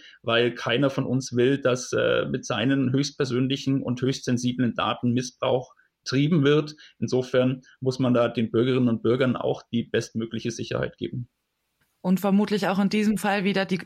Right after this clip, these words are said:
Speaker 2: richtige Kommunikation, um auch den Bürgern die Angst zu nehmen.
Speaker 1: Auf jeden Fall, da haben Sie ganz recht. Wir reden heute sehr, sehr häufig darüber, was schiefgehen kann. Das ist richtig, man muss das im Blick haben. Auf der anderen Seite darf man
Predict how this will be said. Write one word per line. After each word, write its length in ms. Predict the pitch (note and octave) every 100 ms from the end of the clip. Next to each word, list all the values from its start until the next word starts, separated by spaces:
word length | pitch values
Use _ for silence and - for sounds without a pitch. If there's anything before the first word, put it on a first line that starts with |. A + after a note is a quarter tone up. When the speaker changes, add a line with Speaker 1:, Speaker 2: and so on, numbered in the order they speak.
| -
Speaker 2:
richtige 380 | A#3 A3+ G#3+ G3+
Kommunikation, 1000 | G#3+ G#3 G#3 G3+ G3+ F#3+ - G#3 G#3+ B3
um 160 | G3+ G3
auch 200 | F#3+ G3
den 180 | G3
Bürgern 380 | G3 G#3+ G#3+ G3+
die 120 | F#3+
Angst 360 | - G3+ A#3+ -
zu 100 | F3+
nehmen. 560 | D#3+ E3+ E3+ E3 E3+ F3+ - - - _ _ _ -
Speaker 1:
Auf 200 | E3+ E3+
jeden 200 | G3 G#3
Fall, 260 | - G#2
da 140 | - C3
haben 100 | C#3
Sie 100 | C3+
ganz 300 | A2+ B2 -
recht. 320 | G#2 B2 -
Wir 300 | A#2+ B2 B2+ - - - -
reden 500 | - A#2 C#3+ D3 C3
heute 640 | A#2+ C3 E3 E3+ D#3 D#3 - _
sehr, 240 | - D3
sehr 180 | D3 C#3+
häufig 320 | C3+ C#3 C#3+ -
darüber, 480 | A#2+ C3+ C#3+ C3+ A2
was 220 | A#2+ -
schiefgehen 520 | - G3+ - G#3 G3+
kann. 200 | G3+ G3+
Das 120 | D3+
ist 140 | C3 B2
richtig, 380 | D#3 G3 G3+ F#3
man 140 | C3
muss 140 | C3+
das 200 | D3 C#3
im 160 | - A2+
Blick 260 | C3 D3+ -
haben. 220 | E3+ D#3+
Auf 120 | B2+
der 120 | -
anderen 320 | - C3 D3
Seite 360 | C#3 A#2+ C3 C3+
darf 220 | G#2+ A#2+
man 240 | C3 B2